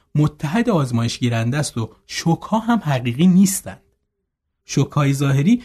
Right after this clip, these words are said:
به وسیله یه شبیه ساز شوک الکتریکی داده می‌شد و سطح ولتاژ از پونزده ولت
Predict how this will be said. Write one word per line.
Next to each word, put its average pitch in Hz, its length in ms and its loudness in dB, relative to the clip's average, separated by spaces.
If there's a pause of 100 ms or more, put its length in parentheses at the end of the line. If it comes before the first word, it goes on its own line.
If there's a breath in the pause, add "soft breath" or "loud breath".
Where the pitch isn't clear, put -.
(140 loud breath)
به 156 100 0
وسیله 143 380 0
یه 190 200 6
شبیه 123 400 0
ساز 139 260 -4
شوک - 380 -2
الکتریکی 123 540 -2
داده 110 280 -6
می‌شد 110 320 -8
و 113 100 -8 (240 soft breath)
سطح - 480 -2
ولتاژ 151 640 -2 (120)
از 147 220 -10
پونزده 143 560 -2
ولت 196 340 0